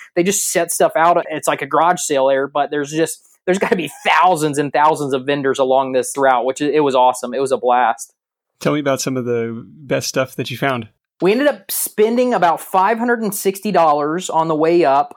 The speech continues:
Speaker 1: We bought twelve items, and we should be able to make between four and five thousand dollars once we flip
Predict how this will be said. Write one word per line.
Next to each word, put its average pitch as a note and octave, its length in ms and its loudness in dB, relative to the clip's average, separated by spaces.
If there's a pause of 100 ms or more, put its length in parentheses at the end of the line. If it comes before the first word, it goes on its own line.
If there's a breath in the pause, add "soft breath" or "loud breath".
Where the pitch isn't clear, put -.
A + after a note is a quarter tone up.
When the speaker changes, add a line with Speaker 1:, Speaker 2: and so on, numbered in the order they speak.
(240 soft breath)
Speaker 1:
We D3+ 120 0
bought F3 200 2
twelve F3+ 400 2
items, D3+ 680 0
and D#3 320 -4
we D#3 80 2
should A3 420 -2
be A3 80 0
able F#3+ 140 2
to F3 40 0
make E3+ 200 0
between E3+ 340 -4
four D#3+ 240 0
and D3+ 80 -4
five D3 220 2
thousand C#3 320 0
dollars C3 520 0 (200 soft breath)
once C#3+ 200 -2
we B2+ 120 -4
flip C#3+ 260 -2